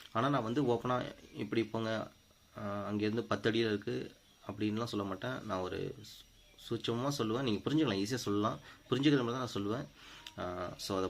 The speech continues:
போடலான்னு இருக்கேன். அதை பத்தி உங்க கருத்து என்னன்னு எனக்கு சொல்லுங்க. ஏன்னா, அதை பத்தி சொல்லணும் அப்படின்னா கண்டிப்பா ஒன் ஹவர் வீடியோ வருங்க அந்த வீடியோ. ஏன்னா, அவ்வளவு ஒரு மலையோட ரகசியம். ச-, சதுரகிரினாலே தெரியும், சித்தர்கள் உலாவும் மலை.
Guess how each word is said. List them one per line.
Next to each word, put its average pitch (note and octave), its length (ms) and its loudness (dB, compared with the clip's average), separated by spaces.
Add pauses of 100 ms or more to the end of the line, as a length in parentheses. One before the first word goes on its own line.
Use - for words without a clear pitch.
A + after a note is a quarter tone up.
(120)
போடலான்னு C#3 320 4
இருக்கேன். C#3+ 380 -2 (360)
அதை G2+ 200 -4
பத்தி B2+ 320 0
உங்க G2 460 -2 (340)
கருத்து C#3+ 380 0
என்னன்னு G2+ 220 -2
எனக்கு G2+ 220 -4
சொல்லுங்க. G2 340 0
ஏன்னா, G#2 280 0 (400)
அதை G2 200 -4
பத்தி A#2+ 260 -2
சொல்லணும் A#2 180 0
அப்படின்னா A#2 280 0
கண்டிப்பா A#2+ 440 0
ஒன் C#3 540 4
ஹவர் D3 180 4
வீடியோ G#2+ 260 4
வருங்க F#2 200 0
அந்த F2+ 140 -6
வீடியோ. G2+ 220 -2 (200)
ஏன்னா, F#2+ 120 -2
அவ்வளவு A2 640 2 (400)
ஒரு F#2+ 160 6
மலையோட D3+ 640 8
ரகசியம். G2+ 400 4
ச-, - 320 2
சதுரகிரினாலே B2+ 480 6
தெரியும், C3+ 320 4
சித்தர்கள் A#2+ 460 2
உலாவும் G#2 540 2
மலை. F#2+ 340 0